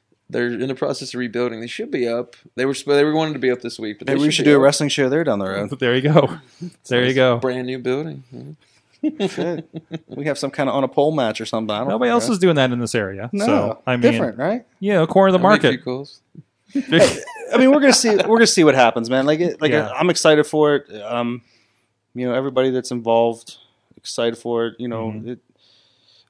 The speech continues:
Speaker 2: uh, social media is running wild on it. There's, we're getting a lot of feedback from people. Um,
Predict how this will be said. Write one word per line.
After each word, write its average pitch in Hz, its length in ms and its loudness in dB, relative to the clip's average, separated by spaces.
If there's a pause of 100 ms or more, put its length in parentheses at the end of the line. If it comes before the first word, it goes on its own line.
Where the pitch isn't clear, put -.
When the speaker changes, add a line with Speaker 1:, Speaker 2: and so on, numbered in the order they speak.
Speaker 2:
uh, 80 300 -12 (180)
social 123 320 -8
media 117 240 -4
is 107 100 -10
running 110 220 -6
wild 107 260 -4
on 104 160 -6
it. 107 120 -10 (440)
There's, 104 320 -20
we're 101 120 -20
getting 104 180 -8
a - 20 -10
lot 98 120 -4
of 98 60 -12
feedback 107 340 -6
from 110 120 -14
people. 104 380 -10 (120)
Um, 101 300 -16